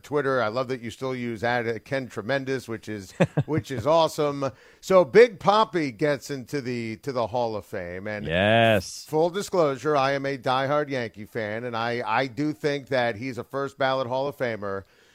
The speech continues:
Speaker 1: You know, I did read the New York Times and, and Michael Schmidt about the failed drug test. And by the way, I think they all should be in. That's my, my stance. Bonds,
Speaker 2: Gotcha.
Speaker 1: Clemens, Papi. So what was your reaction to the news of the day as we tape this, that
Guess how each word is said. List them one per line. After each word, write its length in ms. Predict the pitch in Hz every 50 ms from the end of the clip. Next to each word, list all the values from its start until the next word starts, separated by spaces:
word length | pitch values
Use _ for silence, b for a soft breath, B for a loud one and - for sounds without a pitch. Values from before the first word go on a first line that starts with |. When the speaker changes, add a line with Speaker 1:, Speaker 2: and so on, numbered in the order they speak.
| b b b
Speaker 1:
You 100 | 104 110
know, 200 | 104 98 90 87
I 200 | 90 92 92 92
did 260 | 87 - 117 120 117
read 300 | 98 107 117 113 113 104
the 60 | 85 104
New 120 | 104 110
York 240 | 113 110 104 95 -
Times 480 | 127 120 110 107 113 113 110 107 95
and, 160 | 104 101 95 95
and 200 | - 101 98 95
Michael 320 | 104 107 107 104 - 98
Schmidt 360 | 90 - - 117 113 113 113
about 260 | 107 98 107 98 -
the 60 | - 95
failed 400 | _ - 131 117 110 107 98 92
drug 320 | 90 117 127 123 110 -
test. 260 | - 120 110 110 -
And 80 | 151 127
by 160 | 131 175 202
the 60 | 196
way, 120 | 202 208 190 151
I 140 | 160 180 202
think 220 | - 220 214 214
they 120 | 220 214
all 240 | 214 214 226 247 247
should 220 | - - 190 170 131
be 160 | 147 131 117
in. 180 | 107 101 113
That's 260 | 107 120 123 127 - -
my, 380 | 147 147 151 156 160 156 156 143
my 220 | 139 139 147 156
stance. 400 | 151 - 143 131 117 117 117 -
Bonds, 600 | 92 85 110 120 127 131 139 143 143 143 135 117
Speaker 2:
Gotcha. 200 | 98 95 90 156
Speaker 1:
Clemens, 440 | 151 117 120 143 143 143 139 127 -
Papi. 640 | - 151 143 139 135 - 147 139 135 135 131 123 - b b b b b
So 300 | b - 185 185 170 156
what 260 | 151 143 175 208 233
was 240 | 233 233 226 190 139
your 140 | 185 208 208
reaction 680 | 196 190 185 180 180 180 170 - - 170 165 151 143
to 140 | - - 151
the 100 | 127 131
news 440 | 123 127 147 156 160 160 160 135 117
of 40 | 123
the 80 | 123
day 320 | 113 101 135 139 143 143 139
as 140 | 135 107
we 160 | 113 131 127 104
tape 320 | - 135 135 135 135 -
this, 180 | 120 113 104 92
that 380 | 113 113 113 107 107 104 -